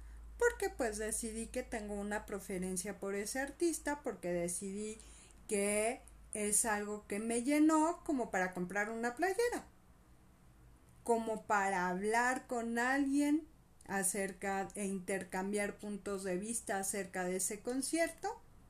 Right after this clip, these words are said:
y no va más allá. Eso sería la preferencia.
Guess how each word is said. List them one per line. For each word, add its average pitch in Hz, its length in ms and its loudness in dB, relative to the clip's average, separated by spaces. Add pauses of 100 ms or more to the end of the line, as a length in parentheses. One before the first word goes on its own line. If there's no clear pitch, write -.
(480)
y 311 120 10
no 311 200 10
va 302 140 4
más 220 280 0
allá. - 260 -12 (760)
Eso 359 240 8
sería 185 380 2
la 185 180 2
preferencia. 214 720 0